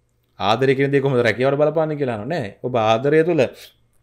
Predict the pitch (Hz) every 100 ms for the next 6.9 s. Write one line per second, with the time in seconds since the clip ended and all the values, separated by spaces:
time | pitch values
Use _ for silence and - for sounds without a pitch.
0 | _ _ _ - 107 135 165 143 113 123
1 | 143 139 127 135 165 160 123 110 147 156
2 | 156 151 147 139 143 143 127 127 117 117
3 | 117 98 123 156 110 101 110 104 113 123
4 | 120 107 117 113 101 156 180 113 104 117
5 | 170 180 165 120 104 - - _ 123 135
6 | 110 131 156 113 139 170 151 120 98